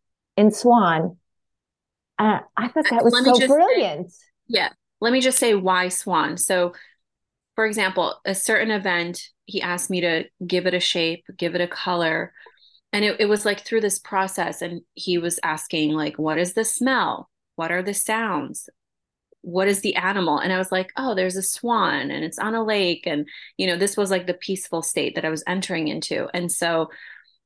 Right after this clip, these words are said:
Speaker 2: that was talking in Swan. So, like, towards the end, he's like, "Talk about this certain situation in Swan using only the word swan." So it was like, "Swan, swan, swan, swan, swan, swan." So it sounded really weird,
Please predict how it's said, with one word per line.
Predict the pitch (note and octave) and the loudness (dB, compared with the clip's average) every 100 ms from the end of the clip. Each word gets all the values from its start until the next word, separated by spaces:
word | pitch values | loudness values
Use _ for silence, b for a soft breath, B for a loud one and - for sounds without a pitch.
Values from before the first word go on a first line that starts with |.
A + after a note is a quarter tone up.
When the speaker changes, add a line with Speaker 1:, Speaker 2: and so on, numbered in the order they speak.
| _ _ _ _ _ _ _ _ _ _ | _ _ _ _ _ _ _ _ _ _
Speaker 2:
that | G3+ F#3 F#3+ F#3+ | -2 0 2 2
was | G3 F#3 F3 F3 - - _ _ _ _ _ _ _ - | 2 4 4 2 -2 -6 _ _ _ _ _ _ _ -12
talking | - G#3 G3 G3 E3+ | -2 0 0 0 0
in | E3+ | 0
Swan. | - G3 E3+ | 0 0 0
So, | F3 | 0
like, | F3 - | 0 -2
towards | - G3+ F#3+ | -2 -2 0
the | G3 F3+ | -4 -2
end, | G#3 G3 F3 F3 | 0 0 0 -4
he's | F3+ F3 | -8 -8
like, | E3 | -8
"Talk | - G#3 G3 | -4 -2 -2
about | G3 F3+ E3+ F3+ | 0 -2 -2 -6
this | F3 | -6
certain | - A#3+ G#3+ | -2 -2 -2
situation | G3 F#3 F3 E3 - E3+ D3 | -4 -4 -4 -4 -4 -6 -6
in | F#3 F3+ | -4 -2
Swan | - F#3 E3+ E3 E3+ | -2 -2 -2 -2 -2
using | F#3+ F#3+ F#3 F3 | 0 0 -2 -2
only | F3 E3+ E3+ D#3+ E3 - | -4 -4 -4 -4 -6 -8
the | - | -6
word | E3 E3 D#3 | -2 -2 -2
swan." | - G3 F3 - E3+ | -4 0 0 0 -4
So | - | -4
it | - | -2
was | F3 E3+ | -2 -2
like, | D#3+ - _ | -6 -8 _
"Swan, | - E3 E3 | -6 -2 -2
swan, | - A#3 | -2 0
swan, | A3 F#3+ G3 F#3+ | 0 0 -2 -6
swan, | - F3+ E3+ | -6 -4 -4
swan, | - D#3+ | -4 -4
swan." | F3+ - - | -4 -6 0
So | F#3 | 2
it | F#3 | 4
sounded | F#3+ G3+ A#3+ B3 | 4 2 2 2
really | A#3 A#3+ | 2 2
weird, | A3 A#3 F#3 E3 | 2 2 2 0